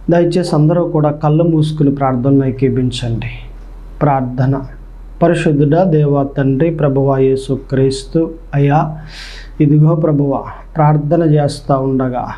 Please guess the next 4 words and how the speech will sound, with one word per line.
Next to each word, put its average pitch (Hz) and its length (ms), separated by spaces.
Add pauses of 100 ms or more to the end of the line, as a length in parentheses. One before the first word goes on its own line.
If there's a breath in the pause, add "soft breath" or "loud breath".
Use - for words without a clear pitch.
(100)
మీ 160 320
కృపాక్షేమములు 143 1040
మెండుగా 156 920
కలగచేయండి. 127 920